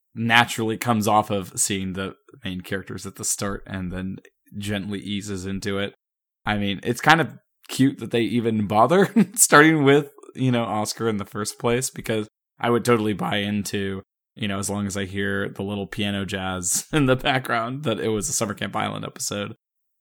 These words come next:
But sure, you know, having, having him at the start is nice, and then their journeys, you know, meet once more again when it turns out that Oscar and Hedgehog are the ones that <laughs> were the chefs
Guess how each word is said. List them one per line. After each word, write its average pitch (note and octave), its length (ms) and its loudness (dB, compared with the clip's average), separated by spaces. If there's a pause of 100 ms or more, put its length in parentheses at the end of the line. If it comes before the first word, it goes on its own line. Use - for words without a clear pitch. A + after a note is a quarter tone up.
(160)
But A2+ 440 -2
sure, A2 380 2
you G#2 160 -2
know, F#2+ 200 -8 (260)
having, A2 380 0
having G#2 280 0
him G2 140 -4
at G2 80 -8
the - 80 -12
start G2+ 240 -4
is F#2+ 100 -8
nice, G2 320 -6
and G2 160 -6
then G2 180 -6 (300)
their A2+ 160 0
journeys, G2+ 560 -2
you G2+ 80 -2
know, G2 140 -4
meet G#2 280 -2
once G2+ 360 -4
more G2 220 -4
again G2 300 -4
when F#2+ 120 -4
it - 100 -10
turns F#2+ 260 -6
out F#2+ 200 -10
that G2 220 -10 (260)
Oscar - 260 -8
and F2+ 80 -10
Hedgehog F#2 320 -10
are G2 100 -10
the G2+ 120 -12
ones G#2 260 -12
that G2 140 -10 (240)
<laughs> - 200 -18
were G#2 280 -4
the G#2+ 100 -8
chefs - 640 -6